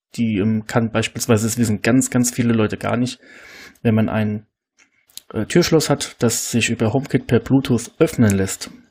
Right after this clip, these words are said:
und man nach Hause kommt und es wäre Stromausfall und, ähm, dann ist ja kein HomeKit-Hub verfügbar in dem Moment und dann könnte das iPhone ja das Türschloss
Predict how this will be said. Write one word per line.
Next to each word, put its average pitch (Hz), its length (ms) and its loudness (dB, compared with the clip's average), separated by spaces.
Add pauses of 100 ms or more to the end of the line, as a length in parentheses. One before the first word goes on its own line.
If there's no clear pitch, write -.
(920)
und 117 160 0
man 107 120 -2
nach 104 140 -2
Hause 151 260 2
kommt 113 300 -2
und 101 140 -6
es - 160 -10
wäre 110 200 -4
Stromausfall 123 840 0 (680)
und, 110 460 4
ähm, 107 320 2
dann 110 120 2
ist 110 100 2
ja 117 80 0
kein 120 220 2
HomeKit-Hub - 1120 -2
verfügbar 113 640 -2
in 110 80 0
dem 110 140 2
Moment 107 440 0 (720)
und 107 720 0
dann 110 240 2
könnte 131 260 4
das 120 160 4
iPhone 135 360 4
ja 123 300 6 (220)
das - 240 0
Türschloss 123 500 2